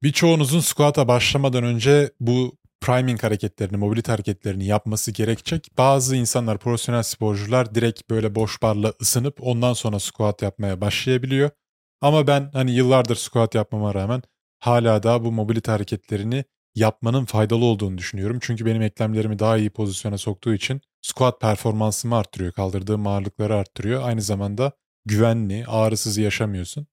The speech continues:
Ve burada mobilite ile stabilite oranını da düzgün ayarlaman lazım. Yani sürekli olarak mobilite yaparsan, işte yoga, pilates ya da işte sürekli stretching yapan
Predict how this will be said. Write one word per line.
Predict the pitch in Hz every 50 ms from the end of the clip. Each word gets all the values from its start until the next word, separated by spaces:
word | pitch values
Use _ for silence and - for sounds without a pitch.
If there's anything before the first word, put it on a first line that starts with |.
| _
Ve | 131 139 139 131
burada | 143 147 143 139 147 151 147
mobilite | 131 123 120 120 131 131 147 143 - 147 139
ile | 139 151 151
stabilite | - - - - 135 117 127 123 139 131 - - 139 135 127
oranını | 123 123 120 120 120 120 123 139 139
da | 151 131
düzgün | 117 104 104 104 104 127 127 120 117
ayarlaman | 107 110 110 107 101 98 101 95 98 95 95 95
lazım. | 98 95 95 101 120 123
Yani | 117 117 113
sürekli | - - 139 139 131 - -
olarak | 127 123 123 123 120 -
mobilite | 123 113 113 117 120 117 - 113
yaparsan, | 107 104 - 117 107 101 - - 92
işte | 92 - - - - 104 104 104 107
yoga, | 107 101 101 110 107 101 110 104 98
pilates | - 107 107 101 - 110 101 - - - -
ya | 104 101
da | 104
işte | 95 - -
sürekli | 101 - - 110 101 - -
stretching | - - - 113 104 - 110 101 98
yapan | 101 98 - - 104 101